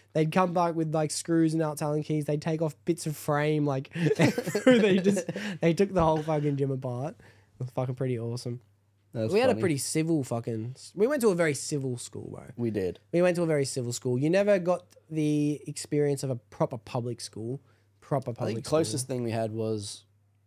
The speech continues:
Speaker 2: uh, when I was in, like, year nine or year eight, one of the older kids held a knife to some other kid's throat.
Speaker 1: Oh, really?
Speaker 2: Yeah.
Speaker 1: Oh, God, I
Speaker 2: It's the
Speaker 1: wouldn't
Speaker 2: closest
Speaker 1: expect
Speaker 2: thing
Speaker 1: that
Speaker 2: we
Speaker 1: at,
Speaker 2: had.
Speaker 1: wouldn't expect that at a private school.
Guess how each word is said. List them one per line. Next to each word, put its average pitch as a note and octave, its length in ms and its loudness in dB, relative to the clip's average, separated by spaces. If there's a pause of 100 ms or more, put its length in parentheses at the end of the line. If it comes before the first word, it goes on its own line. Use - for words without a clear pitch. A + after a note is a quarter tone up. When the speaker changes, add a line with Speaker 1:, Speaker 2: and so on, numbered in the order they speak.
(180)
Speaker 2:
uh, A2 340 0
when A2+ 160 -4
I C3 140 2
was B2+ 160 0
in, B2+ 140 -2
like, A2 280 -4
year A2 260 -4 (360)
nine A2 420 -2
or G#2 120 -4
year G#2 240 -6
eight, G#2+ 280 -4 (280)
one A2 220 -6
of G#2+ 80 -6
the G#2+ 120 -2
older G#2+ 240 -2 (400)
kids G2 480 -6
held A2 160 0
a G#2 80 -4
knife G#2 300 -4
to A2+ 80 -12
some G#2 180 -6
other F#2 140 -8
kid's F#2 240 -8
throat. F#2+ 340 -8
Speaker 1:
Oh, B3 140 0
really? D3+ 580 0 (160)
Speaker 2:
Yeah. F#2+ 320 -4 (220)
Speaker 1:
Oh, C#3+ 280 -6
God, E3+ 200 -6
I - 20 -6
Speaker 2:
It's C3+ 80 -6
the D#3 60 -6
Speaker 1:
wouldn't C#3 80 -4
Speaker 2:
closest A2+ 220 -4
Speaker 1:
expect B2 120 -6
Speaker 2:
thing G#2 140 -4
Speaker 1:
that G#2+ 100 -2
Speaker 2:
we G#2+ 80 -2
Speaker 1:
at, G2+ 100 -4
Speaker 2:
had. G2+ 160 -8 (320)
Speaker 1:
wouldn't E3 100 -4
expect B2+ 260 -8
that B2 160 -4
at C3+ 60 -6
a A2+ 40 -8
private D3 320 -10
school. C3 320 -12